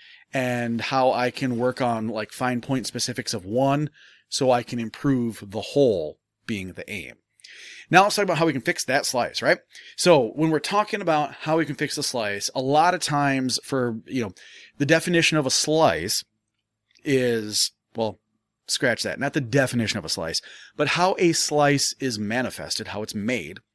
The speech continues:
is when your club face is open compared to your club path. Now, for me, I don't hit a slice, but on the TrackMan, when I hit, and this is for all of my clubs,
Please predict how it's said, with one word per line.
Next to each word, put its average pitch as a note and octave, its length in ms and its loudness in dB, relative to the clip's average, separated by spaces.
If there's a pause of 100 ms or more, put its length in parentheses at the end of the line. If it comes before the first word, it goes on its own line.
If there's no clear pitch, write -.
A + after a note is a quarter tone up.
(680)
is B2+ 140 -4
when C#3+ 80 0
your B2+ 100 -4
club D3 300 -2 (180)
face A#2+ 520 -2 (720)
is B2+ 240 -2
open A2 480 0 (220)
compared A#2 640 -4
to A#2 220 -4
your A#2 320 -4
club F2+ 440 -6 (420)
path. - 580 0 (560)
Now, C3 140 2
for C#3+ 140 -2
me, G3 300 2 (300)
I D#3 80 4
don't D#3 140 0
hit C3+ 120 0
a G#2+ 40 -2
slice, - 500 -4 (360)
but B2+ 540 0 (380)
on C#3+ 140 2
the C#3+ 80 2
TrackMan, F3 800 2
when B2+ 300 -2
I D3+ 420 2
hit, D#3 260 0 (160)
and B2+ 120 -2
this C3+ 120 -2
is D3 80 -4
for - 140 -8
all B2+ 240 2
of D3+ 80 -4
my F#2+ 160 -6
clubs, D2 420 -8